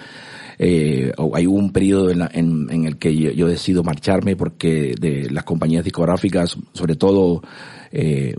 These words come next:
una, una, una persona que, que se llama Narcis Rebollo, que trabajaba en B M G en esa época, me, me encarga un trabajo de promoción. Un día que le traigo la revista, él trabajaba en B M G, me encargó que hiciera la promoción de un disco recopilatorio de música latina.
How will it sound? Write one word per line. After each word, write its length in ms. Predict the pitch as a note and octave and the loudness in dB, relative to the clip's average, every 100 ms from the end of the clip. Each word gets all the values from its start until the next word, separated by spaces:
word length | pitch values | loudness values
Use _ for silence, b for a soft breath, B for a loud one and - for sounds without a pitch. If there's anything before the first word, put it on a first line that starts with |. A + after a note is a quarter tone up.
| - - | -8 -4
una, 240 | A1+ E2 E2 | -2 -2 0
una, 140 | E2+ | 2
una 340 | E2 E2+ E2+ F#2 | 2 2 2 2
persona 400 | F2 G#2 F2+ E2+ | 2 4 2 2
que, 180 | D2+ | 0
que 80 | A#1+ | -2
se 120 | - | -2
llama 180 | D#2+ F2 | 2 2
Narcis 320 | E2 D#2+ F2+ | 2 0 -2
Rebollo, 320 | E2 E2+ G2 E2+ | 2 4 4 2
que 80 | |
trabajaba 260 | D#2 C#2+ F#2+ | -2 0 2
en 80 | E2+ | 4
B 80 | F2+ | 4
M 160 | E2 | 4
G 40 | F2 | 2
en 60 | |
esa 140 | F#2 F2+ | 2 2
época, 220 | F#2+ G2 | 0 2
me, 260 | F2 E2 D2 | 2 2 0
me 180 | D2+ D2+ | 0 0
encarga 380 | D#2 F#2 F#2 F2+ | 0 0 0 2
un 100 | F2 | 0
trabajo 380 | F2 E2+ G2 | 0 0 2
de 80 | F2+ | 2
promoción. 520 | D#2+ E2+ E2 F#2 A2 - B B B B B B - - | 2 -2 0 0 0 -2 B B B B B B -20 -2
Un 140 | E2+ | 0
día 120 | F2 | 2
que 60 | F2 | 2
le 80 | E2+ | 2
traigo 220 | E2+ F2 | 2 2
la 80 | E2+ | 2
revista, 400 | E2+ G#2+ - F2+ | 2 2 2 0
él 100 | F#2 | 0
trabajaba 340 | E2+ E2+ F#2 | -2 0 2
en 60 | F2 | 2
B 80 | |
M 140 | F2+ F2+ | 2 2
G, 260 | - A#2 | 2 2
me 260 | C3+ F2+ E2+ | 2 2 2
encargó 480 | E2 E2 D#2+ F2+ F#2 | 2 0 2 2 2
que 80 | F2+ | 0
hiciera 280 | E2+ F2+ | 0 2
la 80 | F2+ | 2
promoción 400 | F2 E2+ E2 F#2+ | 2 0 2 2
de 60 | F2+ | 4
un 40 | |
disco 220 | E2+ - | 2 0
recopilatorio 520 | F#2 E2+ E2 D#2+ F#2+ F2+ | 0 2 2 2 2 4
de 60 | |
música 280 | F2 F2+ F2 | 2 2 0
latina. 360 | E2 F#2+ A#2+ | 0 2 2